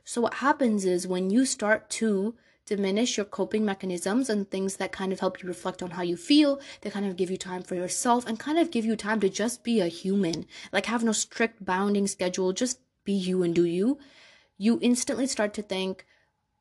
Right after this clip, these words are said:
"I'm so bad, why I'm, like, lazy, and why am I doing this, why am I doing that, like, I feel guilty." And then you start to pinpoint your emotions and you're like, "Come on now, like, I gotta do better." Then you start getting back into, like, the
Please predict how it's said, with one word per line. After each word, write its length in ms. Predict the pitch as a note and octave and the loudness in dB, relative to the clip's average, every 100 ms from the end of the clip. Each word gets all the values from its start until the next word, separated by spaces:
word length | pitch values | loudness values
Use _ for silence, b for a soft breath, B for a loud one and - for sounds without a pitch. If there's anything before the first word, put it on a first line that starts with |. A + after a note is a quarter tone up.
| - | -4
"I'm 120 | F#3+ | -2
so 300 | - - F#3+ | 0 4 4
bad, 500 | F3 F3 F3+ F3 E3+ | 4 0 0 0 -2
why 120 | G3 | -4
I'm, 260 | - F#3 F#3+ | -4 -4 -4
like, 180 | F#3 F#3 | -6 -2
lazy, 460 | F3+ G3+ F3+ F#3 | 2 2 0 -2
and 140 | F3 F#3 | -2 -2
why 80 | |
am 100 | F#3 | -2
I 60 | F#3 | -2
doing 220 | F#3+ G#3+ | 0 2
this, 140 | G#3+ - | 0 -2
why 60 | |
am 100 | F#3 | -4
I 60 | F3+ | -2
doing 160 | F3+ | -2
that, 240 | F#3+ A3 G3 | 2 2 2
like, 220 | F3+ - B B B | 0 -4 B B B
I 120 | F#3+ | -2
feel 220 | F#3 F3+ | 2 0
guilty." 680 | F3 B3+ C#4 - A3 G3 - B B | 4 4 4 2 2 0 -2 B B
And 160 | A3+ | 2
then 120 | A#3 | 4
you 60 | A#3 | 4
start 300 | - G3+ G#3 | 4 0 0
to 140 | G#3 F#3 | -2 -4
pinpoint 640 | - A3 G#3+ G#3 F#3 - - | -2 -2 -2 -4 -6 -6 -6
your 160 | F#3+ | -4
emotions 540 | F3+ G3 A3 - G3+ F#3 | 0 2 2 2 0 0
and 100 | F#3+ | 0
you're 80 | F#3 | 2
like, 160 | F#3 | 0
"Come 160 | - G#3 | 0 -2
on 160 | F#3 | 0
now, 140 | F3+ F3+ | -2 -4
like, 120 | F#3 | -2
I 60 | F#3 | -2
gotta 260 | G3 F3 | 0 2
do 140 | E3+ E3 | 2 2
better." 480 | G3+ B3 A3+ A3 A3 B B | 2 4 4 2 -2 B B
Then 100 | A#3+ | 0
you 60 | A#3+ | 0
start 360 | - B3 - | 0 -6 -6
getting 240 | G3+ G3+ G#3+ | -2 0 2
back 220 | G3+ G3+ | 0 -2
into, 200 | G#3 G3 | -6 -2
like, 180 | F#3 F#3 | -2 -2
the 120 | F#3 | -4